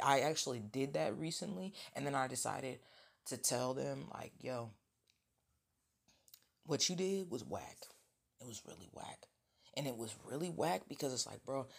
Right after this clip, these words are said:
like,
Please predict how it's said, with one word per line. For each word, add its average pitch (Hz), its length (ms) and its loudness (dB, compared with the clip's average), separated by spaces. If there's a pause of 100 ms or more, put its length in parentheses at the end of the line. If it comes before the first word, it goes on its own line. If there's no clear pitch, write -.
(2750)
like, 113 300 -8